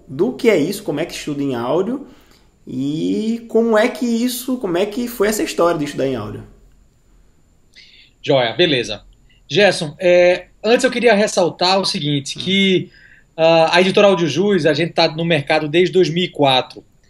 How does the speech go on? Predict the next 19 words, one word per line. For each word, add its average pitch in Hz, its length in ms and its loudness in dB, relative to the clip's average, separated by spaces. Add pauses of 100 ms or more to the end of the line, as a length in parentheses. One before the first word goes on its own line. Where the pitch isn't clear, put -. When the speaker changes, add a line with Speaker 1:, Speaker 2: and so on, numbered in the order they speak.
(380)
Speaker 2:
e 151 80 -4
eu 175 120 6
acredito 190 420 0
que - 100 -6
nesses 185 520 -2
últimos 170 520 -2
onze 175 360 2
anos, 160 580 0 (540)
nunca 254 760 2 (360)
a 156 140 2
gente 190 300 0
teve 170 340 4
um 185 80 0
momento 156 680 0 (320)
tão 247 240 4
favorável 170 760 0
pra 170 120 -4
concurso 170 540 -6
público 156 580 -2